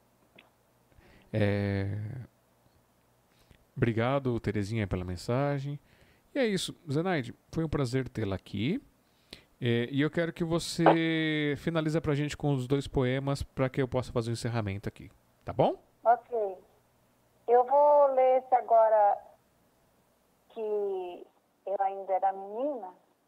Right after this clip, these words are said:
Speaker 2: e eu escrevi pra minha tia, uma tia muito querida, que mora na cidade de Senhor do Bonfim, irmã da minha mãe.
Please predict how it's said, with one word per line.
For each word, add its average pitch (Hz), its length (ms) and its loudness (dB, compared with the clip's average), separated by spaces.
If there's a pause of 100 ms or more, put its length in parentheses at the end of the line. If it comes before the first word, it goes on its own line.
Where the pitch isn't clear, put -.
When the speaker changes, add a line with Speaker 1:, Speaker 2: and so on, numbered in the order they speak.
(360)
Speaker 2:
e - 120 -16
eu 214 140 4
escrevi 226 540 -4
pra 214 180 -6
minha 208 280 -10 (160)
tia, 214 300 -8 (1900)
uma 196 220 -6
tia 202 280 -2
muito 208 300 -10
querida, 220 560 -8
que 190 120 -16
mora 190 280 -2
na 185 160 -12 (100)
cidade 185 360 0
de - 240 -20
Senhor 196 220 -8
do 190 100 -12
Bonfim, 196 400 -10 (180)
irmã 190 220 -10
da 202 120 0
minha 214 260 -6
mãe. 190 320 -12